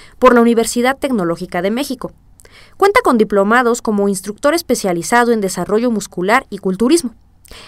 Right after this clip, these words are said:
avalado por amet y conade. También es instructor especializado en gimnasio y fitness, avalado por amet y conade. Además, cuenta con un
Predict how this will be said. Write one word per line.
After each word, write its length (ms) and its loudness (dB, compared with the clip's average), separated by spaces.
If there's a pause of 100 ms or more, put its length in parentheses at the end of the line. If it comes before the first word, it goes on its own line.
(120)
avalado 400 4
por 160 -4
amet 320 -4 (140)
y 80 -6
conade. 460 -4 (800)
También 440 0
es 180 0
instructor 500 -2
especializado 760 -2
en 80 -2
gimnasio 760 -4
y 100 -8
fitness, 500 -8 (520)
avalado 580 2
por 180 -2
amet 300 -6
y 80 -10
conade. 420 -8 (800)
Además, 420 4
cuenta 400 0
con 260 4
un 140 -2